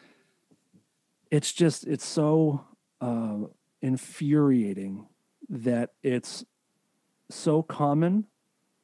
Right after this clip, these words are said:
well, so common, and it's probably more common than we even realize. And it's, like, it's common with the, with the people that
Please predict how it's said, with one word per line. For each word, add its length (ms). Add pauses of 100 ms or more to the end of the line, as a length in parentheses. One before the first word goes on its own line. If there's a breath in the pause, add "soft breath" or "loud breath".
(180)
well, 520
so 360
common, 600
and 160
it's 100
probably 260
more 180
common 280
than 120
we 80
even 240
realize. 600
And 160
it's, 160
like, 160
it's 140
common 460 (680 soft breath)
with 180
the, 120 (140)
with 180
the 100
people 420
that 260